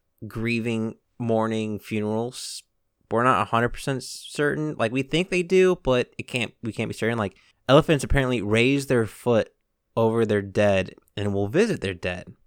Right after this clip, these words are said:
And one I thought was very interesting was Anthony Lawrence, A K A the Elephant Whisperer, was a man who dedicated his life to saving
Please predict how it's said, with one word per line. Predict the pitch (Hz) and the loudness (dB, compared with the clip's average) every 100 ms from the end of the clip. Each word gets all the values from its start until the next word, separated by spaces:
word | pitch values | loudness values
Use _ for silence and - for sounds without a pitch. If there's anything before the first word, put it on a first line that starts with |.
| - | -10
And | 95 113 | -2 2
one | 151 | 4
I | 143 151 | 4 4
thought | 147 113 | 6 4
was | 104 | 4
very | 92 117 117 110 | 2 2 4 4
interesting | 95 98 101 - 92 90 | 2 -2 -6 -6 -6 -4
was | 87 87 - _ _ _ - | -6 -6 -10 _ _ _ 0
Anthony | 127 143 180 175 | 0 2 2 2
Lawrence, | 117 104 107 95 87 - - - - _ _ _ _ - | 4 4 4 4 -2 -8 -12 -14 -18 _ _ _ _ 0
A | 110 | 0
K | 127 117 | 4 4
A | 107 | 4
the | 104 - - | 2 -2 0
Elephant | 107 104 98 95 | 2 2 -2 -2
Whisperer, | 95 90 95 87 90 101 | -2 -2 -6 -8 -8 -4
was | 104 | -2
a | 107 | 0
man | 113 117 110 95 87 95 107 | 2 2 2 2 0 -4 -8
who | 101 101 | -6 -2
dedicated | 95 95 101 98 | 0 0 0 0
his | 95 | 0
life | 95 87 95 | -2 -2 -2
to | - 90 92 | -6 -8 -6
saving | - 85 85 87 | -4 -4 -4 -8